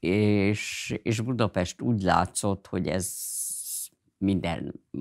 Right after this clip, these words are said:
hogy mondjam, hogy nem fogják elpusztítani. Ö, és aztán világossá vált, hogy, ö, ez nem így van,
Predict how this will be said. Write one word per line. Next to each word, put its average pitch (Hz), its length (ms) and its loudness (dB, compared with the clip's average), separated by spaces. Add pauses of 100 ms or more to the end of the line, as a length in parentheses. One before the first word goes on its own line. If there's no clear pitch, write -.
(500)
hogy 104 260 -2
mondjam, 92 340 -2
hogy 92 180 2
nem 95 220 2
fogják - 520 -2
elpusztítani. 85 1000 -4 (760)
Ö, 104 540 4 (440)
és 120 180 4
aztán 104 320 4
világossá 95 760 0
vált, 95 340 2
hogy, - 380 -4 (280)
ö, 80 440 -6 (320)
ez 101 180 -2
nem 110 180 2
így 151 220 2
van, 175 440 0